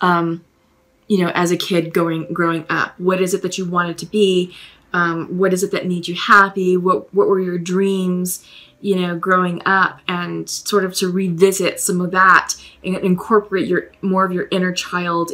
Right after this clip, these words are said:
in with you in your current state. In your past position,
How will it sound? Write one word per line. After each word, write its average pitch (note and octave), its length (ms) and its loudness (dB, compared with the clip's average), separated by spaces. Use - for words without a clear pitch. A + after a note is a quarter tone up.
in F3+ 180 -2
with E3+ 240 -2
you F3+ 320 -4
in E3+ 100 -4
your F3 140 -6
current - 400 -4
state. - 600 -6
In A3+ 160 6
your A#3 120 2
past C4 520 4
position, G3 720 -2